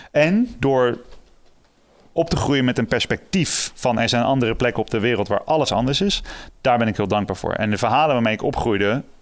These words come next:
waren verhalen van mijn opa. Die was een uitzonderlijk goede verhalenverteller.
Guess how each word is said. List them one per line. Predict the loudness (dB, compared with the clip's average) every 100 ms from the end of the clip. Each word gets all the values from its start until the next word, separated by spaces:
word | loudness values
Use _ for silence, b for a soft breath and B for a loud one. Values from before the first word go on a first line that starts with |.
| -18 -18 -20
waren | -6 0 2 2
verhalen | 2 0 0
van | 0
mijn | 0
opa. | 0 0 0 0
Die |
was | -2 -2
een | -2
uitzonderlijk | -2 -2 -2 -2
goede | -2 -4
verhalenverteller. | -2 0 0 -2 -2 -4